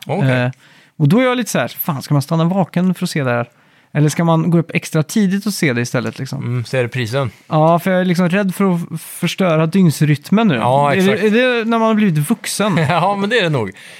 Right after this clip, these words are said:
Speaker 1: Att det känns prioriterat så.
Speaker 2: Ja.
Speaker 1: Eh,
Speaker 2: Förr fanns ju inte det ens i tanken, liksom.
Speaker 1: nej, men jag känner, jag har aldrig haft en riktig dygnsrytm. Den har alltid fluktuerat från
Speaker 2: Mm.
Speaker 1: vecka till vecka så.
Speaker 2: Ja, just det.
Speaker 1: Förutom när jag nattjobbar, för då var det enkelt att hålla
Speaker 2: Ja.
Speaker 1: samma.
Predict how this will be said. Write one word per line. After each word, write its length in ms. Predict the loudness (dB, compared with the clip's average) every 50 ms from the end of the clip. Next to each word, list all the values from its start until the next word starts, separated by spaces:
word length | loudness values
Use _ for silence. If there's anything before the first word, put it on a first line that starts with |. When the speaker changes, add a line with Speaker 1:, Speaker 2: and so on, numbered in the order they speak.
| -20 -18 -12 -8
Speaker 1:
Att 100 | -4 -2
det 120 | -2 -2
känns 200 | 0 -2 -2 -2
prioriterat 640 | -2 -2 -2 0 0 -2 -2 -2 -2 0 -2 -2 -2
så. 80 | -2
Speaker 2:
Ja. 320 | -2 0 2 2 2 2 0 -2 -6 -18 _ _ _ -20 -20 -20 -20 -20 -20 -20 -20 -14 -10 -8
Speaker 1:
Eh, 500 | -8 -6 -6 -6 -8 -8 -8 -10 -10 -12 -16 _ _ _ -20 _ -20 -20 -20 -20 -20 -20 -20 -20 -20 _ _ -8
Speaker 2:
Förr 480 | -4 -2 0 0 0 -2 -4 -6 -8 -6
fanns 280 | -2 -2 -2 0 0 0
ju 40 |
inte 140 | 0 0 0
det 60 | 0
ens 220 | 0 0 -2 -4 -6
i 40 | -6
tanken, 460 | -4 -2 -2 -2 -2 -2 -2 -2 -2
liksom. 220 | -2 -2 -4 -8 -8 -8 -6
Speaker 1:
nej, 280 | -2 -2 -2 -2 -4 -4
men 140 | -2 -2 -2
jag 80 | 0
känner, 180 | 0 -2 -2 0
jag 100 | 0 0
har 80 | 0 -2
aldrig 180 | -2 -2 -2 -2
haft 260 | -2 -4 -4 -6 -8
en 300 | -6 -4 -4 -4 -4 -4 -6
riktig 280 | -6 -8 -10 -12 -10
dygnsrytm. 380 | -6 -6 -4 -4 -6 -8 -8 -4
Den 140 | -4 -2 -2
har 140 | -2 -2
alltid 220 | -4 -4 -6 -8 -8
fluktuerat 640 | -8 -8 -8 -8 -6 -4 -4 -2 -2 -4 -6 -8
från 140 | -10 -6 -2
Speaker 2:
Mm. 200 | 0 2 2 2
Speaker 1:
vecka 120 | 0 -2
till 80 | -4 -8
vecka 240 | -10 -10 -10 -12 -14
så. 180 | -14 -14 -18 -20 -20 -20 -20 _ -12
Speaker 2:
Ja, 180 | -8 -8 -6
just 180 | -6 -8 -10 -12
det. 60 | -16 -18 -18 -20 -20 -20 _ _
Speaker 1:
Förutom 480 | -8 -4 -2 -2 -2 -2 -2 -2 -2 -4
när 80 | -4
jag 140 | -4 -4 -4
nattjobbar, 420 | -4 -6 -6 -6 -6 -4 -4 -4 -6
för 80 | -6
då 60 | -8
var 140 | -8 -6 -6
det 100 | -6 -6
enkelt 380 | -8 -8 -10 -12 -16 -18 -14 -12
att 80 | -10
hålla 140 | -8 -6 -6 -4
Speaker 2:
Ja. 60 | -4
Speaker 1:
samma. 300 | -4 -4 -6 -8 -10